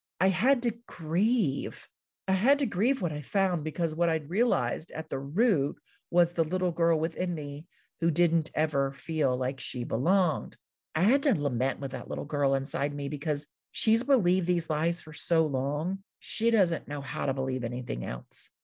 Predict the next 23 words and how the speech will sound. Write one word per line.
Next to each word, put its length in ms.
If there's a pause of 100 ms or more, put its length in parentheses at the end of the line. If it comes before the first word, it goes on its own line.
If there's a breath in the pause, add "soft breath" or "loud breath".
(260)
After 440
I 100
kind 300
of 140
got 200
to 100
the 100
root 260
of 140
it, 260
I 340
decided 560
that 140
I 100
needed 260
to 100
speak 320
with 100
some 140
trusted 400
friends 260
about 280
it, 120